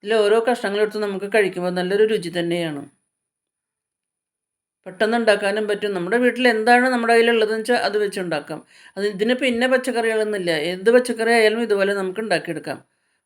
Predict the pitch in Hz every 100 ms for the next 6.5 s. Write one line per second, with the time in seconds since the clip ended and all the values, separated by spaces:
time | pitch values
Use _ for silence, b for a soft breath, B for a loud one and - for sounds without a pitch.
0 | - 202 214 233 220 220 214 190 180 185
1 | 196 208 190 190 185 180 226 233 185 190
2 | 196 175 175 165 175 175 180 208 220 185
3 | 185 240 214 190 190 190 175 175 170 175
4 | 175 175 220 180 156 175 175 175 b b
5 | b - 180 165 180 185 175 214 190 175
6 | 175 180 160 170 170